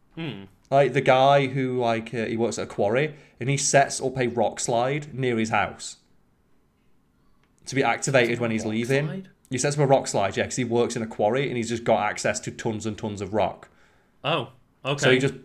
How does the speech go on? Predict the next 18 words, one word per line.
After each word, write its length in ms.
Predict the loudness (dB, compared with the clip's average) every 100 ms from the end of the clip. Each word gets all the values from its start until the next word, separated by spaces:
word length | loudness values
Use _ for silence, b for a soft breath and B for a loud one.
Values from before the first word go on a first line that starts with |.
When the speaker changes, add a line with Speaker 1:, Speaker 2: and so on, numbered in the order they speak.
| -4
Speaker 2:
so 120 | 2
he 80 | 2
puts 320 | 2 0 0
some, 240 | -4 -4 2
like, 320 | 2 2 -4
some 220 | -4 -4
strategic 760 | -2 -4 -2 -2 -2 0 0
large 400 | 2 4 4 2 2
rocks 320 | 0 0 -2
at 80 | -6
the 60 |
top 200 | -6 -4
of 100 | -4
a 60 | -4
road 360 | -2 -2 -2
near 140 | -2 -4
his 100 | -2
house, 500 | 0 0 -2 -6